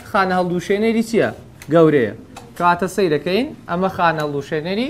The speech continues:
گەورەیە. ئۆکەی. ئەیسا ڤایرۆسی هاتووە ناو لەشمانەوە، یەکەمین خانە پەلەماری ئەم ڤایرۆسە ئەدا، خانە هەڵدوشێنەری چییە؟ خانە هەڵدوشێنەری گەورە. خانە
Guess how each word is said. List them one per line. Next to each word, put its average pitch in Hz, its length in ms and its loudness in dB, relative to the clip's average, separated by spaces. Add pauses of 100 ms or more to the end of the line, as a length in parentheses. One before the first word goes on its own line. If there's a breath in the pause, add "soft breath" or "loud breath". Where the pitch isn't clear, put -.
(200)
گەورەیە. 123 380 2 (1300)
ئۆکەی. - 220 -14 (880 soft breath)
ئەیسا 285 280 2
ڤایرۆسی 277 380 8
هاتووە 254 240 6
ناو 247 160 8
لەشمانەوە، 196 480 4 (600 soft breath)
یەکەمین 247 440 4
خانە 240 320 10
پەلەماری 262 440 6
ئەم 277 140 4
ڤایرۆسە 233 420 8
ئەدا، 196 220 8 (140)
خانە 226 320 4
هەڵدوشێنەری 233 680 4
چییە؟ 214 220 6 (480)
خانە 208 360 4
هەڵدوشێنەری 196 760 2 (140)
گەورە. 147 320 6 (580)
خانە 175 420 6